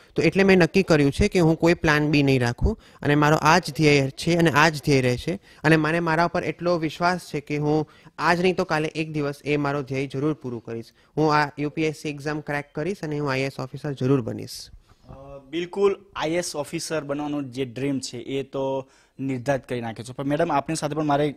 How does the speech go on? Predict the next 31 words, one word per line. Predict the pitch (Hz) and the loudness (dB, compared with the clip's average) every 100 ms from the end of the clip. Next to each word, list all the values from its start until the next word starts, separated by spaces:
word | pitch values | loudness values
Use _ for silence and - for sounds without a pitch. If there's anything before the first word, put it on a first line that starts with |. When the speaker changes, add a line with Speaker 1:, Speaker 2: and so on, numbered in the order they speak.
| 135 | -6
Speaker 2:
જાણવું | 131 131 131 | -2 0 0
છે | - 165 - - - - _ | -2 -6 -6 -20 -20 -20 _
કે | 180 | -2
શાશ્વત | 180 - 127 - 175 165 | 0 2 0 2 -2 0
જે | 151 | -2
પ્રમાણે | 160 156 165 - | -2 -2 -2 -2
તૈયારી | 131 143 143 | 0 0 -2
કરતો | 131 - 120 | -6 -6 -8
હોય | 113 | -6
છે, | 107 147 180 - _ _ _ _ - | -6 -8 -8 -10 _ _ _ _ 2
પાછળ | 147 147 208 233 - | 2 2 -2 -4 -6
એમ | 196 | -8
કહેવાય | 208 220 | -2 -2
કે, | 220 | -2
કે | 220 | -8
કોઈ | 220 196 | -6 -4
બાળક | 185 185 190 | -2 -2 -4
જ્યારે | 180 202 | -6 -8
સફળ | 196 139 185 | -8 -10 -10
થતું | 185 185 | -10 -10
હોય | 208 | -10
છે | 202 | -10
ને | 208 | -10
તેના | 196 | -10
માતા | 160 127 135 | -8 -10 -8
પિતાનો | 165 170 170 - | -10 -10 -14 -12
સૌથી | 139 - | -12 -10
મોટો | 147 139 143 | -10 -8 -10
હાથ | 104 110 - | -10 -12 -14
હોય | 110 | -20
છે. | - 107 | -20 -20